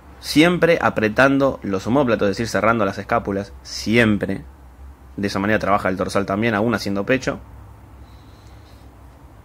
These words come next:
Vamos bien abajo. Este ejercicio lo vamos a combinar con flexiones diamante.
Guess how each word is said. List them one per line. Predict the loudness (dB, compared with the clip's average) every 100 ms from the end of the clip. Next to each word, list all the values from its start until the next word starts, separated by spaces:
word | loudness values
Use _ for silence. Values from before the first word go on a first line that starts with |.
| -20 -20 -20 -20 -20 -16 -6
Vamos | -4 -2
bien | -2
abajo. | 0 2 2 0 -4 -6 -20 -20 -20 -20 -20 -20 -20 -20 -20 -20 -20 -20 -20 -20 -20 -20 -20 -20 -20 -18 -18 -18 -18 -20 -20 -20 -20 -20 -20 -20 -20 -20 -20 -20 -8 0
Este | 0 2
ejercicio | -2 0 0 2
lo | 4
vamos | 4 4 0
a | -2
combinar | 0 0 0 0
con | 0 0 -2 -6 -12 -20
flexiones | -6 -4 -2 0 0 0 -4 -16 -14
diamante. | -4 0 4 4 2 0 -4